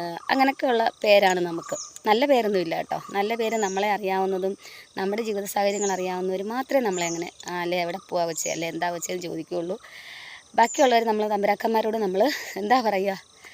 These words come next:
അതൊന്നും നമുക്ക് പറയാൻ പറ്റില്ല. അതുകൊണ്ട്, ആ, ഞാൻ അത്ര അഹങ്കാരിയാണ് അവരോട് ആരോടും സഹകരിക്കാത്തതുകൊണ്ട്.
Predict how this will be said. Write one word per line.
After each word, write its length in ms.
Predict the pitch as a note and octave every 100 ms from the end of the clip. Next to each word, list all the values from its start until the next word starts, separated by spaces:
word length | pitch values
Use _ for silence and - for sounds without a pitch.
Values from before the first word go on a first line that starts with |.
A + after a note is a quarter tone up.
| - - - -
അതൊന്നും 260 | B3+ B3+ C4+
നമുക്ക് 180 | A3+ B3+
പറയാൻ 180 | A3+ G3+ G3+
പറ്റില്ല. 240 | D#3+ E3 -
അതുകൊണ്ട്, 340 | G3 G3 G3+ G3+ - - E3+ - - - - - - F#3+
ആ, 40 | F#3 F3 F3 F#3+
ഞാൻ 120 | G#3 D4+ -
അത്ര 160 | - G#3+
അഹങ്കാരിയാണ് 540 | E3+ F3 F3+ E3 D#3 - G3 - - - -
അവരോട് 220 | F#3+ G3 G3
ആരോടും 220 | F3+ F#3
സഹകരിക്കാത്തതുകൊണ്ട്. 720 | F3 E3+ E3 - E3 D#3+ D3